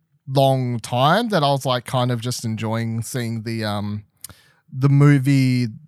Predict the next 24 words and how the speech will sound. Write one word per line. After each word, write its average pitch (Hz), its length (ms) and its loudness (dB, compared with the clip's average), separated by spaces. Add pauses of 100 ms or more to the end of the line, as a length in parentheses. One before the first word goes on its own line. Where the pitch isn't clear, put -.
(160)
where, 123 160 0
of 117 80 -2
course, 123 240 -4
they 123 80 -2
all 113 120 0
come 110 160 -4
back 110 140 -6
together 117 300 -4
for - 100 -6
the 143 100 -2
first 147 220 -2
time. 185 260 0 (220)
'Cause 160 100 -2
you 202 80 0
gotta 226 120 4
remember, 143 280 4
in 110 120 -4
two 135 160 -2
thousand 107 340 -2
nine, 104 320 0
it's 98 160 -10
like, 90 380 -8 (1700)
they 127 100 0
hadn't, 156 320 2